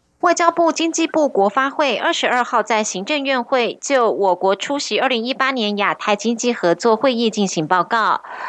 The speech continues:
由于跨太平洋伙伴全面进步协定C P T P P的成员国都是apec会员国，赖清德指示持续透过apec平台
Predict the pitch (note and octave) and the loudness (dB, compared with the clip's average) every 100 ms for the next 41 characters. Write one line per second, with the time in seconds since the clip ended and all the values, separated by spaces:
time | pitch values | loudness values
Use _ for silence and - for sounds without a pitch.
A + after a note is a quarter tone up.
0 | - G3+ G#3+ G#3+ G#3 B3+ A#3 A#3+ A#3 F#3+ | 0 0 2 0 -2 0 0 0 -2 0
1 | F3+ F3+ F#3 D3+ G#3 G3 - F3+ G#3+ G#3 | 0 2 2 2 0 0 0 0 0 0
2 | C4+ A#3+ B3 A#3 E3+ E3 - G3 - A#3+ | 0 0 0 2 2 2 2 0 0 0
3 | A3+ A#3 A3+ - B3 B3 A#3+ B3 A#3 G3 | 2 2 0 0 -2 0 -2 0 2 2
4 | F3+ F#3+ G3 A3 G#3+ F#3 F#3+ G#3 - - | 2 0 0 0 2 2 2 0 -8 -2
5 | D4+ D4+ - D4 - C#4 C#4 A#3 - C#4 | 0 2 0 -2 -2 -2 -2 -2 0 -2
6 | G#3 F3+ G#3 F3+ F3+ - - - - A3 | 0 -2 0 2 2 0 -4 -8 -2 0
7 | G#3+ A#3 G#3+ F3+ - D#3 - C4 A#3 - | 0 0 0 0 0 -2 -2 -2 -2 -2
8 | G3 F#3 B3 C4 A#3 A#3+ - A3+ C4 G#3+ | -2 -2 -2 0 2 2 2 0 0 -2
9 | G#3 F#3 - F#3 F3 | -2 -4 -2 0 0